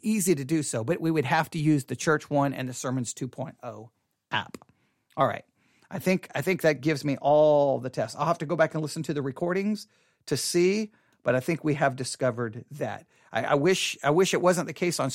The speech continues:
I wish Spreaker did the same thing, but it does not. Um, I wonder, I wonder, yeah,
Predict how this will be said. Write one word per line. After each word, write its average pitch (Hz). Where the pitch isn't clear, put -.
I 175
wish 175
Spreaker 202
did 165
the 156
same 175
thing, 180
but 135
it 143
does 123
not. 117
Um, 127
I 143
wonder, 202
I 117
wonder, 151
yeah, 135